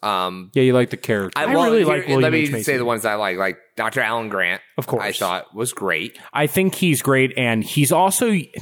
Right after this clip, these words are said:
Speaker 2: the transition from his character from one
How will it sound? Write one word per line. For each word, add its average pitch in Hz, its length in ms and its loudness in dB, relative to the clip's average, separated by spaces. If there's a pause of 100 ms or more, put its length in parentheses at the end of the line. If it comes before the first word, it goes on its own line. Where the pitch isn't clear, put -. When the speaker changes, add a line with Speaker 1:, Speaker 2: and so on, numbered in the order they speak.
(720)
Speaker 2:
the 151 80 2
transition 180 1300 2
from 117 300 2
his 135 320 0
character 123 560 4
from 104 340 2
one 92 540 2